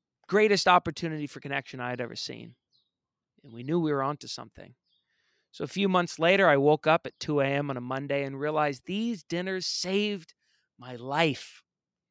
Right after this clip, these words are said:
I can't stop now. So we kept on going. And here we are, five years later. We've used the dinner table and the principles of gratitude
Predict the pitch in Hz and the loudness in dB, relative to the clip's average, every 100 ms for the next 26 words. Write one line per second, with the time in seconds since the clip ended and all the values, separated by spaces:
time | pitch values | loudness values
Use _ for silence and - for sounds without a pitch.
0 | _ _ - 180 202 135 - 113 - 131 | _ _ -10 -6 -6 -6 -8 -10 -10 -8
1 | 127 185 226 _ _ _ _ _ _ _ | -6 -6 -10 _ _ _ _ _ _ _
2 | _ _ _ _ _ _ _ _ _ _ | _ _ _ _ _ _ _ _ _ _
3 | _ _ _ _ _ - 139 123 139 - | _ _ _ _ _ -10 -8 -6 -6 -2
4 | 147 143 135 170 196 135 _ _ _ _ | -4 -2 0 0 -2 -10 _ _ _ _
5 | _ _ _ - 143 170 170 160 160 180 | _ _ _ -6 -2 0 2 4 4 2
6 | 196 _ _ _ _ _ _ - 175 165 | -2 _ _ _ _ _ _ 2 4 6
7 | 165 170 156 156 175 185 214 _ _ _ | 4 0 0 2 2 0 -6 _ _ _
8 | _ _ _ 160 143 143 135 135 127 170 | _ _ _ -14 -10 -8 -8 -4 -2 0
9 | 160 - 160 165 185 180 139 123 175 165 | -2 0 0 2 -2 -2 -6 -8 -8 -8
10 | - 147 160 143 131 165 170 156 - 127 | -10 -8 -8 -10 -8 0 0 0 -4 -4
11 | 120 143 | -4 -6